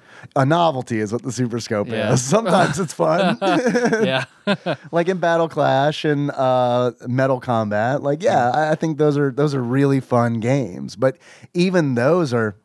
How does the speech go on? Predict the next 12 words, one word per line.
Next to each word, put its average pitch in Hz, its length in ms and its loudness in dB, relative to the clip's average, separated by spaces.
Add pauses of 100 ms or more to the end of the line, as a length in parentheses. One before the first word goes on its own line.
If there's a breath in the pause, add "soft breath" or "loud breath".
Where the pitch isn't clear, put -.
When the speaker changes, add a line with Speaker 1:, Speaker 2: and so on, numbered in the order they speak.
(240)
Speaker 1:
I, 143 100 4
I 156 160 -2
mean, 180 120 0
you're 180 120 -2
right. 220 220 -2
Even 165 260 2
those 214 260 0
are 190 60 -2
novelties 196 680 -4
because 135 320 -2
it's 147 220 -2
like, 139 360 0